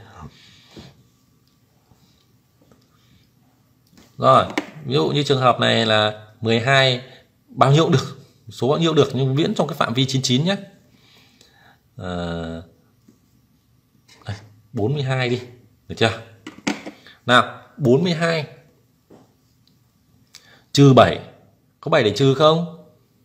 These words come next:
À, không. Nên sẽ sử dụng anh bạn lớn của bảy là ba. Thực hiện thao tác là vào mười, đấy, vào mười, ra ba. Có ba để ra không? À, không.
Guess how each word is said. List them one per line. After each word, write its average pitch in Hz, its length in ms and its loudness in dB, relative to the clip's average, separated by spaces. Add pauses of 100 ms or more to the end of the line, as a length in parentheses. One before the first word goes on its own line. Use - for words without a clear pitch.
(800)
À, 71 520 -8
không. 110 400 0 (440)
Nên 139 520 0
sẽ - 60 -4
sử 104 200 0
dụng 107 340 -4
anh 113 160 -2
bạn 113 140 0
lớn 107 260 2
của - 60 -4
bảy 87 200 2
là 87 320 -4 (120)
ba. 117 340 2 (560)
Thực 107 140 -14
hiện 127 140 -4
thao 117 120 -2
tác 135 200 0
là 95 120 0
vào 104 300 2
mười, 104 420 2 (300)
đấy, 90 140 -10
vào 95 220 -2
mười, 95 360 -6
ra 117 220 -2
ba. 117 400 -2 (200)
Có 147 100 -6
ba 170 160 4
để 135 100 -2
ra 160 220 0
không? 175 500 -2 (560)
À, 87 120 -10
không. 104 540 0